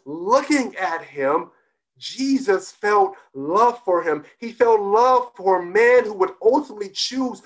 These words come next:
material, earthly possessions over him. He, he felt love for a man who would choose earthly, material possessions over the kingdom of God and, and, and over eternal life. So who are we? We speak out of love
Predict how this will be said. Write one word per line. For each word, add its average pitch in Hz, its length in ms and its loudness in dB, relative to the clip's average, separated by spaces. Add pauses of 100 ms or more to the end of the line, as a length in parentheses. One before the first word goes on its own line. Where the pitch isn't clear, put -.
(100)
material, 226 800 0
earthly 247 320 0
possessions 220 580 -4
over 196 240 4
him. 208 380 2 (180)
He, - 80 -12
he 226 140 -8
felt 240 300 2
love 254 420 4
for 214 180 6
a 196 60 -2
man 240 320 4
who 233 80 -6
would 208 160 -8
choose 262 440 -8 (300)
earthly, 254 320 2
material 233 480 0
possessions 233 720 0
over 247 280 0
the 202 120 -2
kingdom 247 400 -6
of - 180 -6
God 226 400 2
and, 190 120 2 (200)
and, 208 160 2 (160)
and 208 120 -2
over 247 320 4
eternal 240 520 0
life. 262 460 -4 (580)
So 220 140 0
who 262 200 0
are 233 120 4
we? 247 500 -8 (1400)
We 220 140 -18
speak 254 480 -10
out 208 140 -2
of 185 140 -2
love 208 460 0